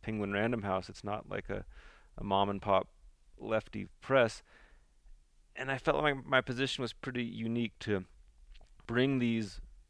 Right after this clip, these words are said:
ideas that are so far out of the mainstream and bring them to, to a mainstream readership. Um, it's like a, a book that, that, that I really liked was The Big Short by Michael Lewis,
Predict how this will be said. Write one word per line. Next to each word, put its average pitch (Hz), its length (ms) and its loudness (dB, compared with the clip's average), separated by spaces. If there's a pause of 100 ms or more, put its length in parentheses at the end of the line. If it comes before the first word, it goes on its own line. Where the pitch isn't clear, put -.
(560)
ideas 104 520 2
that 101 120 0
are 101 80 -2
so 107 220 0
far 101 240 4
out 98 160 6
of 95 60 -2
the 98 80 -2
mainstream 98 800 -4 (600)
and 95 200 -10
bring 110 220 2
them 101 160 0
to, 95 400 -4 (300)
to 110 140 -4
a - 20 -2
mainstream 98 500 -4
readership. 101 540 -6 (460)
Um, 90 320 -10 (1040)
it's - 300 -14
like 95 240 -2
a, - 600 -6
a 107 40 -8
book 131 240 2
that, 107 140 -2 (180)
that, 107 140 -6 (920)
that 101 180 -2
I 104 80 4
really 101 200 -2
liked 101 320 -4
was 92 120 -10
The 98 100 -10
Big 98 240 -4
Short - 380 -4 (500)
by 98 420 -2
Michael 107 340 -2
Lewis, 135 380 0